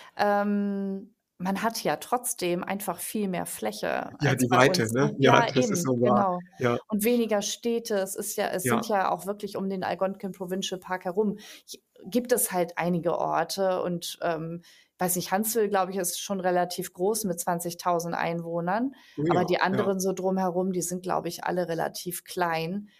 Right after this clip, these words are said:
Speaker 2: Ja.
Speaker 1: Vielleicht noch weiter n-, im Norden, North Bay. Ähm, aber alles, was so 'n bisschen nördlich vom Algonquin Provincial Park ist,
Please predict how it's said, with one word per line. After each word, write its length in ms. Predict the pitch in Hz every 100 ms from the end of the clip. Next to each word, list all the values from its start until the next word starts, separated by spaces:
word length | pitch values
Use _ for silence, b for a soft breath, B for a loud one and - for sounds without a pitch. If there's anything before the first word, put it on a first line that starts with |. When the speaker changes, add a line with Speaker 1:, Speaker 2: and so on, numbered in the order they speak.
| -
Speaker 2:
Ja. 160 | 123
Speaker 1:
Vielleicht 100 | 180
noch 140 | 185 175
weiter 240 | 170 180
n-, 140 | 170 - 180
im 140 | 170
Norden, 380 | 170 180 185 170
North 420 | 165 180 180 -
Bay. 440 | 165 156 156 160 b b b _
Ähm, 640 | 175 175 170 165 165 165 -
aber 220 | 190 185
alles, 300 | 180 214 214
was 180 | 196 190
so 80 | 202
'n 80 | 180
bisschen 520 | 208 208 196 180 180
nördlich 480 | 190 175 190 226 202
vom 160 | 208 185
Algonquin 460 | - 190 220 202
Provincial 480 | 180 185 180 180 180
Park 300 | - 170 175
ist, 260 | 180 -